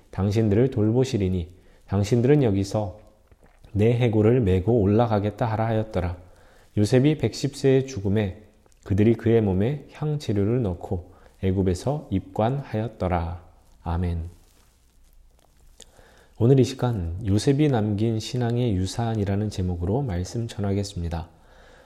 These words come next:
어제 본문을 통해 은혜 가운데 야곱의 장래가 잘 치러졌음을 보았습니다. 이제 야곱의 아들들에게 거목 같던 아버지의 부재를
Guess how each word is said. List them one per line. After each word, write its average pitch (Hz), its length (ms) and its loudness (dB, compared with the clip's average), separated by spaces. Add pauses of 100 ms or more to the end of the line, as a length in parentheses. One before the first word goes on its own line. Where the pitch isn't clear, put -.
(100)
어제 123 240 4
본문을 147 400 2
통해 120 640 -4
은혜 120 240 2
가운데 123 480 2
야곱의 98 400 0
장래가 95 640 -4
잘 92 300 -6
치러졌음을 107 800 -4
보았습니다. 85 640 -6 (840)
이제 120 260 4
야곱의 123 340 6
아들들에게 107 800 2 (380)
거목 131 340 2
같던 135 380 -2
아버지의 113 560 0
부재를 95 540 -2